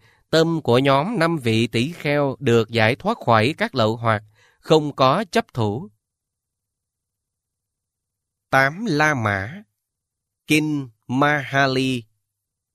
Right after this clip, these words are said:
Mahali Sutta. Sáu mươi. Như vậy tôi nghe, một thời Thế Tôn trú ở Vesali trong Đại Lâm, tại Trùng Cát Giảng Đường. Rồi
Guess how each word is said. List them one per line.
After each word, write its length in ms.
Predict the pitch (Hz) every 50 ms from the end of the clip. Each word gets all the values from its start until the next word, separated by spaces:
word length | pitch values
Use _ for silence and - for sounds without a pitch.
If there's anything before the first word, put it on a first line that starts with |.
| _ _ _ _ _ -
Mahali 720 | 123 139 160 160 151 160 160 151 151 151 151 151 147 139 131
Sutta. 680 | - - - 175 202 _ - - 135 131 127 120 113 - _ _ _ _ _ _ _ _ _ _ _ _ _ _ _ _ _ _ _ _ _ _ _ _ _ _ _ _ _ _ _ _ _ _
Sáu 380 | - - - 131 127 131 151
mươi. 420 | 185 170 139 139 135 135 131 117 110 _ _ _ _ _ _ _ _ _ _ _ _ _ _ _ _ _ _ _ _ _ _ _
Như 200 | - 156 185 196
vậy 380 | 127 123 120 117 117 117 113 110 -
tôi 180 | 156 160 160
nghe, 380 | 151 151 147 147 151 151 147 131 _ _ _ _ _ _ -
một 300 | 113 117 127 120 - -
thời 360 | 127 117 117 120 117 113 107 -
Thế 160 | 143 175 220
Tôn 320 | - 160 156 160 156 143
trú 180 | - 160 165 202
ở 240 | 202 117 110 117 135
Vesali 840 | 139 131 139 143 127 - - 139 135 131 131 131 135 135 131 123 113 _ _ _ _ -
trong 220 | 170 170 170 156
Đại 220 | 135 107 101 104 113
Lâm, 300 | 127 135 139 139 135 123 - _ _ _ _ _
tại 300 | - 113 113 117 123 131 127
Trùng 240 | - 123 120 117 113
Cát 220 | - 156 208 233 156
Giảng 280 | 120 113 110 127 208
Đường. 360 | 160 117 110 110 104 101 98 - _ _ _ _ _ _ _ _ _ _ _ _ -
Rồi 400 | 120 117 123 123 120 120 117